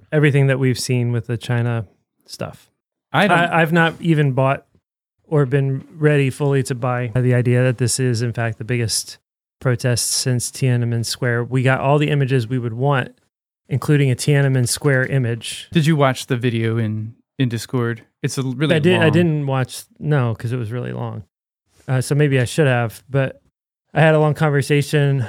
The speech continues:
Speaker 1: not long after with a Chinese pastor about this, and I'm just, I've just been suspicious. So maybe you have, I know that your wife was a missionary in China for a while, and maybe you have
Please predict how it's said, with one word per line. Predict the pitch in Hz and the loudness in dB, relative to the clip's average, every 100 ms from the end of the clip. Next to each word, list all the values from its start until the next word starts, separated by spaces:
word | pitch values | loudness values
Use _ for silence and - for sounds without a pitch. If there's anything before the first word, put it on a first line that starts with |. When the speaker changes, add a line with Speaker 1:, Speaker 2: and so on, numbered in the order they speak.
| - | -4
Speaker 1:
not | 135 139 | -4 -2
long | 131 123 | 0 0
after | 120 - 127 | 0 -2 -2
with | 120 120 | -2 -2
a | |
Chinese | 113 127 120 117 | -2 0 2 0
pastor | - 120 117 - 123 113 - | 0 0 0 -2 -2 -2 -4
about | 123 120 - | -2 -2 0
this, | 123 117 - - - | -2 -2 -4 -14 -8
and | 123 120 | -2 2
I'm | 117 | 2
just, | 117 123 - - - - _ - | 2 2 0 -12 -18 -20 _ -2
I've | 135 127 | 0 0
just | 120 - | -2 -2
been | 127 117 | 0 0
suspicious. | - - - 135 127 117 | -2 -4 -2 -2 0 0
So | - | 2
maybe | 123 131 127 | 4 4 4
you | 123 | 4
have, | 110 - _ _ _ _ 120 | 2 -6 _ _ _ _ 0
I | |
know | 117 | 0
that | 104 | 0
your | 120 | 0
wife | 117 107 | 0 0
was | 107 | -2
a | |
missionary | 117 107 117 113 | -2 -2 -2 -2
in | 110 | -2
China | - 117 | 0 0
for | 113 120 | 0 -2
a | 117 | -2
while, | 113 113 117 | 0 0 0
and | 117 101 | 0 -2
maybe | 135 127 123 | 0 2 2
you | |
have | 123 110 - - | 2 0 -6 -18